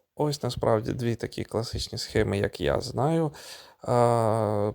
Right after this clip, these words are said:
підключення кнопки до пінів мікроконтролеру,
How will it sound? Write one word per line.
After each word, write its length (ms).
підключення 1400
кнопки 420
до 140
пінів 420
мікроконтролеру, 920